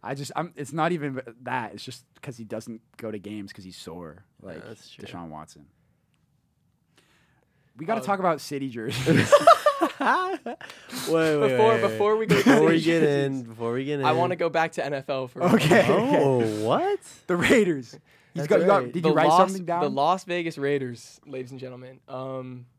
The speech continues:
Speaker 3: are they frauds? I don't think so anymore.
Speaker 2: How about that?
Speaker 3: I, I'm done with the slander. Um, the, the Las Vegas Raiders are free of their shackles.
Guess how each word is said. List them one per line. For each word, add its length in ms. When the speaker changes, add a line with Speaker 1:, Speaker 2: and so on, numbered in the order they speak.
Speaker 3:
are 100
they 120
frauds? 380
I 180
don't 220
think 220
so 220
anymore. 180
Speaker 2:
How 120
about 320
that? 100
Speaker 3:
I, 360
I'm 100
done 220
with 120
the 60
slander. 520
Um, 500
the, 300
the 140
Las 220
Vegas 240
Raiders 320
are 160
free 440
of 140
their 140
shackles. 800